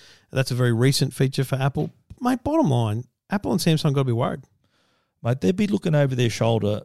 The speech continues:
Speaker 2: seriously. Uh, and I, I know Samsung have already released the S ten Plus, and it's a great phone, bloody
Speaker 1: Mm.
Speaker 2: nice phone,
Speaker 1: Yep.
Speaker 2: good camera as well.
Speaker 1: Yep.
Speaker 2: Uh, but I think from the feedback I'm getting from people,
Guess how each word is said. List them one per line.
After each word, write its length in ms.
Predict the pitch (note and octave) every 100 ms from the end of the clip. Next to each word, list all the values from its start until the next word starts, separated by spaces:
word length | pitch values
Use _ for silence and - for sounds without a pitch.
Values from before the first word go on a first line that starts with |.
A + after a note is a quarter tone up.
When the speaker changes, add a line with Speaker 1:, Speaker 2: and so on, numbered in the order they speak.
| -
Speaker 2:
seriously. 960 | - - A#2+ A#2 G#2 - - C#2+ - -
Uh, 120 | A#2+ C#3
and 200 | C#3 C#3
I, 40 |
I 160 | C#3+ C#3+
know 120 | D#3
Samsung 500 | - C#3 C3 - A#2+
have 120 | A#2
already 180 | B2+ A#2
released 280 | A#2 A#2 -
the 120 | A2
S 120 | A2+
ten 180 | - A#2
Plus, 220 | G2+ G#2
and 100 | D#4+
it's 120 | F#4+
a 40 | D4+
great 260 | G3 C#3+ -
phone, 300 | F2+ G#2+ D4+ _ -
bloody 240 | G3+ D#3
Speaker 1:
Mm. 40 | D3
Speaker 2:
nice 120 | B2+ -
phone, 320 | D#2 E2 C4+ -
Speaker 1:
Yep. 180 | C3 -
Speaker 2:
good 240 | G3+ G3
camera 320 | - C#3 B2+ C3
as 120 | B2+
well. 280 | A2 - C#4+ _ D#3
Speaker 1:
Yep. 140 | D#3 - _
Speaker 2:
Uh, 340 | D3 C#3+ D3+ C#3+
but 240 | D3 D#3+
I 120 | D3
think 260 | C3 A3 -
from 380 | - E3+ D#3+ D3+
the 180 | D3
feedback 500 | C#3 B2 F#3+ G#3+ - C3+
I'm 200 | D3+ D#3
getting 300 | D3 C#3+ B2
from 180 | - A#2
people, 480 | A2+ G2+ A#2+ E3+